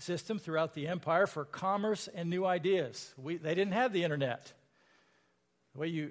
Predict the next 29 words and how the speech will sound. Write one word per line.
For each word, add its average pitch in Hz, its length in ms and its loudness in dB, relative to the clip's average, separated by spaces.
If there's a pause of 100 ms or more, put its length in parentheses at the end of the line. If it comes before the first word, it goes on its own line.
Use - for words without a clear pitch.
the 151 80 -2
way 170 140 2
you 156 160 -4
communicated 165 640 0
was 139 280 -6 (320)
by 127 160 -2
roads. 175 560 2 (400)
Everything 160 320 -4
was 147 140 -8
carried 165 340 0
by 170 140 4
hand. 160 400 0 (760)
And 139 160 -6
this, 160 240 -4
this 160 340 -6
opens 165 340 2
a 165 60 -2
whole 226 420 2
new 220 160 0
network 175 460 0
through 170 300 -2 (320)
regions 160 640 2
of 139 180 -8
peoples 165 640 0
that 156 100 -2
have 127 100 -6
never 170 280 4
communicated 175 680 -2
before. 151 480 -6